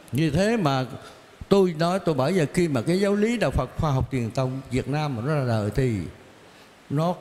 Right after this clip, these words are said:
có mười hai chương thôi, chứ không có nhiều. Chứ không phải mấy chục chương như người ta nói đâu. Thấy không? Mà quan nhất, quan nhất là cái giáo lý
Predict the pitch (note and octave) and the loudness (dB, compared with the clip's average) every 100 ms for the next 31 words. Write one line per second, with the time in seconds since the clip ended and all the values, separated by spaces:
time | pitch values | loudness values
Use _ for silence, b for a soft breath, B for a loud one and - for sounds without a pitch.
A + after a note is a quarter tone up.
0 | F#3+ G3 C#3+ A#2+ G#2 D3+ C3+ D#3 D3+ C3 | -2 0 0 0 0 -2 -4 0 0 0
1 | D3 C3+ G#2+ - D3 D3 D3 C3+ G#2+ F2+ | 0 0 -2 -4 -2 0 0 0 0 -2
2 | - - - - D#3 C#3+ C3 G3+ A3 - | -6 -20 -20 -6 -4 -2 -2 0 0 -2
3 | - D#3 C#3 C#3 A#2 B2+ D3 F#3 E3+ C3 | 0 0 2 0 0 -2 0 0 0 -4
4 | A2+ - - - - B B - - F3+ | -6 -16 -20 -20 -20 B B -12 -4 -2
5 | C#3+ G#2 B B B C#3 C3+ C3+ G#3+ F#3+ | -2 -8 B B B -2 -2 0 0 2
6 | G3 B3 D#4 - - F#3+ D3+ F#3 - C#3+ | 2 2 0 -6 -2 0 2 0 0 -2
7 | - E3 F#3 F#3+ F3+ - - - - - | 0 -2 -2 0 0 0 -2 -6 -14 -18
8 | - G3 B3+ C4+ | -4 0 2 0